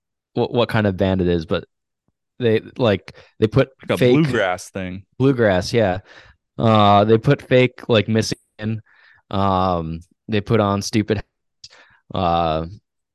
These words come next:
Speaker 1: a banjo, and they, they just start strumming before, uh, Rikishi and Too Cool come out. <laughs> It's stupid.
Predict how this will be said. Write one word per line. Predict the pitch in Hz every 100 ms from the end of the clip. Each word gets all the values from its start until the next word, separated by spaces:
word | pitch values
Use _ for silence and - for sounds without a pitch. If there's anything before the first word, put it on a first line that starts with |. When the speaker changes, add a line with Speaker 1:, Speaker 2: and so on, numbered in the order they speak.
| _
Speaker 1:
a | 127 117 101
banjo, | 104 101 104 98 101 95 95
and | 92
they, | 92 92 92
they | 120 107
just | 98
start | - 104 -
strumming | - 101 95 92 92
before, | 87 101 98 92 87 - _
uh, | 87 85
Rikishi | 85 92 110 95 95
and | 90
Too | 98
Cool | 90 101 92
come | 101 87
out. | 82 80 - _ _ _ _ _ _
<laughs> | - -
It's | 160 - 160 - _ - - -
stupid. | - 90 85 90 87